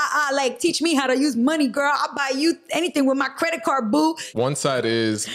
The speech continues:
Speaker 2: I understand, you know, if I was them, I would probably be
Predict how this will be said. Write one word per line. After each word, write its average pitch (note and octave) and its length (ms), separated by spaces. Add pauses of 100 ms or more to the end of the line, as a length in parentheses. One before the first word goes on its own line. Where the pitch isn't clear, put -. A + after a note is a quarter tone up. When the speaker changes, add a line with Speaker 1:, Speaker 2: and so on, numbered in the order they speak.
(480)
Speaker 2:
I A2+ 160
understand, A2+ 920
you F#2+ 60
know, F#2 240
if G#2+ 180
I A2+ 200
was B2 240
them, G2+ 440
I F2+ 140
would G2 240
probably A2+ 640
be G#2 420